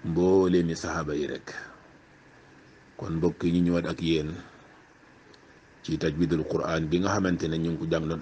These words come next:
doon jàng ak yéen, di ñaan Yàlla subhanahu wa taala lépp lu ci nekk ci leer, ci barke, Yàlla na ko Yàlla defal, defal ko mbooleem julit. Loolee moo envoyé loolu, gis ngeen ko, mooy maddul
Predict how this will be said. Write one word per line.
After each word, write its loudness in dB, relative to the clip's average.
doon -2
jàng -2
ak -6
yéen, 4
di -6
ñaan 4
Yàlla 6
subhanahu -2
wa 0
taala 2
lépp 0
lu -2
ci -4
nekk -2
ci -10
leer, 0
ci -8
barke, -4
Yàlla -4
na -2
ko 0
Yàlla 0
defal, 4
defal 0
ko 0
mbooleem 2
julit. 0
Loolee 6
moo 6
envoyé 4
loolu, 2
gis -2
ngeen 0
ko, -4
mooy -2
maddul 0